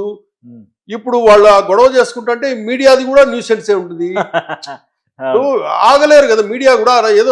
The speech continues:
Speaker 2: సంఘటన జరుగుతున్నప్పుడు వాళ్ళు సెలబ్రిటీలు కాబట్టి అక్కడ ఏం
Speaker 1: అంటే
Speaker 2: జరుగుతుందో అని
Speaker 1: సెలబ్రిటీలు
Speaker 2: చెప్పే
Speaker 1: పక్కన
Speaker 2: ఆసక్తి
Speaker 1: పెట్టండి
Speaker 2: ఉంటుంది.
Speaker 1: సార్, ఇప్పుడు వాళ్ళ నాలుగు గోడల మధ్య కూర్చొని మాట్లాడుకునేంత వరకు మన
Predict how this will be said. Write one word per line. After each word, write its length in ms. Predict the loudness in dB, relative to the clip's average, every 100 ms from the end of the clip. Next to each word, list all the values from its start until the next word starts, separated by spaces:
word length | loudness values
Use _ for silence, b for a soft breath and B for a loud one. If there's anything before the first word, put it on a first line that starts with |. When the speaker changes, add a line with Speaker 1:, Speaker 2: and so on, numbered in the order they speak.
| -2
Speaker 2:
సంఘటన 320 | -4 -2 0 0
జరుగుతున్నప్పుడు 500 | -2 -4 -6 -6 -2 0
వాళ్ళు 340 | 0 -2 -4 -4
సెలబ్రిటీలు 480 | -4 -4 -8 -4 0
కాబట్టి 320 | 2 0 -6 -14 -16 _ _ _ _ -2
అక్కడ 140 | 2
ఏం 60 | 4
Speaker 1:
అంటే 100 | 4
Speaker 2:
జరుగుతుందో 400 | 2 -2 -4 -2
అని 160 | -2 -2
Speaker 1:
సెలబ్రిటీలు 400 | 0 2 2 4
Speaker 2:
చెప్పే 100 | 4
Speaker 1:
పక్కన 100 | 4
Speaker 2:
ఆసక్తి 180 | 2 2
Speaker 1:
పెట్టండి 220 | 0 -2 -4
Speaker 2:
ఉంటుంది. 160 | -2
Speaker 1:
సార్, 160 | -2 -4 _ _ -12
ఇప్పుడు 160 | -2 0
వాళ్ళ 140 | 0 0
నాలుగు 200 | -2 -4 -2
గోడల 220 | -2 -2 -6
మధ్య 160 | -12
కూర్చొని 400 | -14 -18 -12 -10 -8
మాట్లాడుకునేంత 560 | -8 -6 -8 -8 -10 -4
వరకు 180 | -4 -4
మన 80 | -8